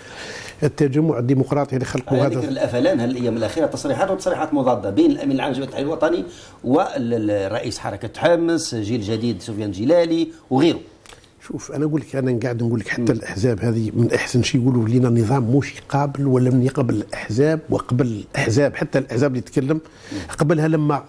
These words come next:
Speaker 1: اعترفت وقابلت وتعهدت بأنها تكون أدوات للحفاظ على ما هو قائم. حتى هذو الجماعة اللي يتكلموا الآن لازم يقولوا: "إحنا رانا استوى، إحنا كنا مفعول به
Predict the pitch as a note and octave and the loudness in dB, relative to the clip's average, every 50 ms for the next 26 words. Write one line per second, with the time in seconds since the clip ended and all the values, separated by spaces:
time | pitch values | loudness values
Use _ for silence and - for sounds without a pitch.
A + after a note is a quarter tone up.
0 | - A#2+ A2+ A2+ - - D3+ D#3 D3+ A#2+ D3+ D#3+ B2+ C3+ C#3+ B2+ - - D3 C3 | -2 -2 -2 0 0 -2 0 0 0 -2 -4 -4 0 0 0 0 0 0 -2 0
1 | C3 D3+ D#3 D#3+ F#3 F#3 - - - - A2+ C#3 C#3 - C#3 A#2+ B2 C#3 C#3 D3 | 0 0 0 0 0 -2 -8 -16 -8 -2 0 0 2 2 0 0 2 2 0 2
2 | C#3+ F3+ E3+ C3 D3 D3+ D#3 D#3+ - - - D#3+ D3 - D#3 C3 A#2+ C3+ C#3 D3+ | 2 0 2 2 4 4 4 2 2 0 0 0 0 2 0 2 4 4 4 4
3 | C#3+ - - - - - - - - - - C3 B2+ - - C#3+ C3+ - E3 D#3 | 2 0 -4 -10 -20 -20 -20 -20 -20 -10 -4 -4 -4 0 0 0 2 2 2 0
4 | B2+ B2+ C#3 C#3+ C3 B2+ C3 B2+ A2+ - - A2+ - - - - - - _ _ | 0 0 -2 0 0 2 0 0 0 0 -2 -2 -2 -4 -10 -14 -14 -18 _ _
5 | - - - - - - - - - - - D#3+ - - - D3+ D3+ D#3+ D3+ C3+ | -20 -20 -20 -20 -20 -20 -20 -20 -4 0 0 0 0 0 0 0 2 2 0 0
6 | A2+ A#2+ D3 C3+ B2 C3 C3 - - - C#3+ C3 B2+ B2 C#3 D#3 E3 E3 D#3 C#3 | 0 0 2 2 2 0 -2 -2 -2 0 0 0 2 2 2 2 2 2 2 2
7 | C#3+ C#3+ C3+ C#3+ D3 B2+ - - C3 C#3 C#3+ D3+ D3 C#3+ C#3 C3+ B2 B2 A#2 A2+ | 2 2 4 4 2 0 0 0 0 0 2 2 2 2 0 -2 -2 -4 -8 -12
8 | A2+ - - - - - C#3 - - - C3 - - C3 C3 A#2+ - - - C3+ | -16 -16 -16 -6 0 2 2 2 2 2 0 2 2 2 2 0 0 0 0 0
9 | A2+ G2+ B2+ C#3 C3 | 2 4 2 2 2